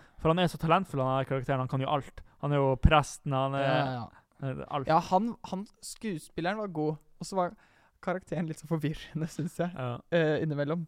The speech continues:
Speaker 2: Men det kan vi også ta i den frie, kanskje.
Speaker 1: Ja.
Speaker 2: Jeg har et par tanker. Ja, eh, visuelle kvaliteter er neste punkt.
Speaker 1: Ja.
Speaker 2: Eh,
Speaker 1: Da vil jeg
Speaker 2: ja.
Speaker 1: si, ah, du har, du har East Lynn, er jo ganske kjedelig gjennom hele.
Speaker 2: Ja.
Speaker 1: Helt til krigen kommer der. Det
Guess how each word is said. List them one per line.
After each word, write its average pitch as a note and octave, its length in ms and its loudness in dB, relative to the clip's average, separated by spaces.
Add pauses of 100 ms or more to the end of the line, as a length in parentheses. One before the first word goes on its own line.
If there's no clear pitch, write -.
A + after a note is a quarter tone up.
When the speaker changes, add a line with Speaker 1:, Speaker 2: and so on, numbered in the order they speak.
(680)
Speaker 2:
Men E3+ 120 0
det F3+ 100 0
kan F3+ 100 0
vi - 20 -2
også E3 120 -6
ta D3+ 100 0
i C#3 40 2
den D3 100 -2
frie, C#3+ 220 -6
kanskje. D3 380 -8
Speaker 1:
Ja. C3+ 140 -4 (100)
Speaker 2:
Jeg D3+ 80 -4
har C#3 100 0
et E3 80 -4
par C#3 120 -6
tanker. C#3 320 -12 (460)
Ja, C#3 180 -4
eh, D#3 160 -2
visuelle D#3 760 -4 (460)
kvaliteter D3 500 -4 (260)
er D#3+ 60 0
neste D3 220 -2
punkt. - 280 -10 (140)
Speaker 1:
Ja. C3+ 140 -2 (760)
Speaker 2:
Eh, E3 360 -2
Speaker 1:
Da D#3 100 4
vil F3+ 100 6
jeg F3 260 0
Speaker 2:
ja. E3+ 100 -2
Speaker 1:
si, E3+ 280 -2
ah, - 200 -6 (1500)
du D#3 100 2
har, G3+ 160 8 (100)
du E3+ 120 2
har G3 80 4
East - 320 -2
Lynn, C3+ 240 -4 (100)
er D#3+ 100 2
jo D3+ 100 4
ganske D#3+ 220 -2
kjedelig D3+ 420 -2
gjennom B2 180 -4
hele. C3+ 300 -4 (120)
Speaker 2:
Ja. B2+ 140 -4 (100)
Speaker 1:
Helt E3+ 140 4
til E3 100 2
krigen D#3 420 -2
kommer A#2 240 -4
der. A#2+ 180 -8 (220)
Det - 40 -6